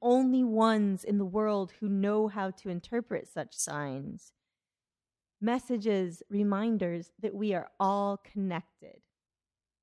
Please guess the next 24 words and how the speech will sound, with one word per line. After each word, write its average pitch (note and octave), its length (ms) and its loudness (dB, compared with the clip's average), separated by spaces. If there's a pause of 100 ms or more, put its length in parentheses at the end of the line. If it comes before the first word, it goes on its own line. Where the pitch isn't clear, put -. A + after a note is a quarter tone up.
We B3+ 120 2
are B3 160 2
all C4 380 8
part B3 500 4
of G3+ 140 -2
an G#3 220 -2
interconnected A#3 1040 -2 (300)
web F#3 680 0 (120)
of F#3 140 -6
existence F#3 920 -4 (100)
that - 120 -12
we G#3 120 -2
cannot B3+ 460 -4 (180)
see. D4+ 440 -2 (440)
We A#3 100 -2
can B3+ 160 0
only B3+ 300 2 (180)
feel C#4+ 560 0
and A3 160 2
acknowledge A3+ 880 2
by F#3+ 160 2
our G3 140 0
actions. - 720 -8 (600)
That's A3+ 400 4